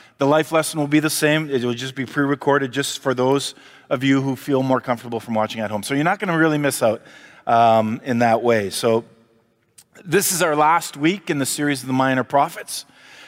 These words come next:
And some of you are probably like, "I sure hope we do something a little bit more touchy-feely." Um,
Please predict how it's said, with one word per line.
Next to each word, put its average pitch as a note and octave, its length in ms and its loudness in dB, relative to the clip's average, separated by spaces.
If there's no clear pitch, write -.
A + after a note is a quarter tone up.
And C#3+ 100 -4
some D#3+ 220 2
of D#3+ 80 2
you E3 180 4
are D#3 80 4
probably D3+ 560 2
like, D3 400 2
"I C3+ 120 2
sure D#3 200 -2
hope C#3 220 -2
we C#3 100 -4
do C3+ 140 -4
something C#3 280 -6
a C#3 60 2
little B2+ 180 0
bit C3 120 -4
more B2+ 160 -2
touchy-feely." C3 720 -6
Um, C3 800 0